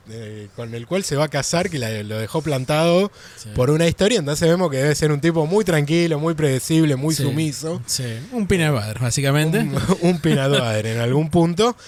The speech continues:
Speaker 1: Y ahí en esa discusión, cambio de opiniones entre Max y Paige, casi se besan.
Speaker 2: Ay, se da ahí en el flachacito ahí, el
Speaker 1: Por
Speaker 2: mm.
Speaker 1: primera vez.
Speaker 2: Ujú.
Speaker 1: Eh,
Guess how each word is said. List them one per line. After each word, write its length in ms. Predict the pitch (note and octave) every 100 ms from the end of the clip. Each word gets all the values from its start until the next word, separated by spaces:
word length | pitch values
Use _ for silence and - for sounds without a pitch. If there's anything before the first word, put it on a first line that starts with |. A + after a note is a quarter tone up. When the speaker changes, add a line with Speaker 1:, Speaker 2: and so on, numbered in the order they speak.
| - - -
Speaker 1:
Y 80 | F#3+
ahí 160 | G3 B3
en 80 | G#3+
esa 220 | G#3+ G3+
discusión, 760 | E3+ - E3 D3+ G#3+ A3 F3+
cambio 340 | C#3+ E3+ F3 D#3+
de 60 |
opiniones 540 | D#3 C#3+ E3 F3+ C#3+ A#2+
entre 240 | B2 B2+ C#3
Max 260 | E3 -
y 60 | F#3
Paige, 500 | G3+ G3+ G#3 G#3 G3+ _ _ _ -
casi 280 | E3+ - A#2
se 140 | -
besan. 360 | B2+ A#2+ - A2 C#3 -
Speaker 2:
Ay, 380 | D3+ E3+ G#3 F#3+
se 140 | D3+ D3+
da 100 | D3+
ahí 140 | D#3+
en 60 | D#3
el 120 | D3
flachacito 640 | C3 C#3+ - - F3+ -
ahí, 220 | C#3+ D3 D3+
el 560 | C#3 C#3 C3 B2 A#2+ A#2+
Speaker 1:
Por 200 | E3 G3+
Speaker 2:
mm. 40 |
Speaker 1:
primera 400 | F3+ D3+ D#3 D#3
vez. 420 | D#3 C3 C3+ - - -
Speaker 2:
Ujú. 360 | C#3+ B2+ C#3 C#3
Speaker 1:
Eh, 560 | D3 C3+ C3 C3 C3